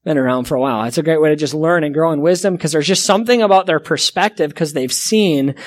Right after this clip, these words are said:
they've seen just so much. Um, so, so that, like, you were there,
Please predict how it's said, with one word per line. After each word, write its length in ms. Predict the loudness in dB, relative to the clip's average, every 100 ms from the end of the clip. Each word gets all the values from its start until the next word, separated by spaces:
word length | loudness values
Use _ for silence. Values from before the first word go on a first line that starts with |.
| -18 -18 -18 -20 -4
they've 200 | 2 4
seen 400 | 4 2 4 2
just 300 | 2 0 2
so 240 | 4 6 6
much. 580 | 4 2 2 -4 -8 -8 _ _ _ _ _ _ _ _ _ _ _
Um, 460 | 0 2 0 -4 -10 _ _
so, 460 | 0 4 4 0 -6
so 140 | -6
that, 120 | -6 -4
like, 200 | -6 -2
you 140 | 0
were 240 | 0 0 -4
there, 320 | -2 0 0